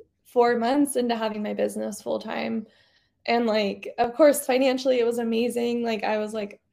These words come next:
"Of course I can have my full-time business." Like, I'm already supporting myself even better than my full-time job before. But just mentally, like, I was so drained every day, because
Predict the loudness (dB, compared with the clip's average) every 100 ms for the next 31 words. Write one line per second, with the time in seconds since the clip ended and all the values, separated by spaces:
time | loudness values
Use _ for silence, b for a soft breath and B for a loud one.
0 | _ -16 -2 0 0 -2 -4 -4 -2 -2
1 | -2 -6 -6 -8 -6 -6 -6 -6 -8 -10
2 | -8 -4 -2 -2 -4 -6 -8 -6 -6 -4
3 | -4 -6 -8 -8 -6 -4 -2 2 2 2
4 | 0 -2 -4 -6 -10 _ -10 -8 -8 -10
5 | -10 -6 -6 -8 -12 -6 -2 0 -2 -4
6 | b b b b b _ 4 4 2 -2
7 | -10 _ _ _ _ _ -6 -4 -2 -4
8 | -2 -2 0 0 2 2 2 0 -2 -6
9 | -6 -2 0 0 -4 -4 -2 -2 -4 -2
10 | -2 -4 -4 -6 -4 -4 -2 -2 -2 -4
11 | -6 -4 -4 -6